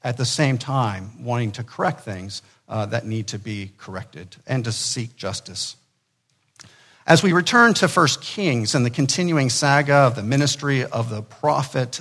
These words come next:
Elijah, we need to be reminded that Elijah is ministering in a very dark period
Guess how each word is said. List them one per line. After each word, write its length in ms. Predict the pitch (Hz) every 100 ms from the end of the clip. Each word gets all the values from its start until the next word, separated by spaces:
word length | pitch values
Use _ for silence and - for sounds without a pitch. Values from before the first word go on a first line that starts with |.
| -
Elijah, 760 | 110 107 127 135 135 95 110 135 _ _ _ _ _ _ _ _ _
we 80 | 104
need 160 | 120 135
to 80 | 143
be 80 |
reminded 640 | 143 147 143 156 185 156 120
that 160 | 123
Elijah 600 | 117 117 131 160 165 170 156
is 220 | 135 117
ministering 840 | 120 143 151 - 127 131 127 123 120
in 120 | 123
a 80 | 120
very 240 | 123 131
dark 320 | 123 117 117
period 640 | - - 143 104 95 113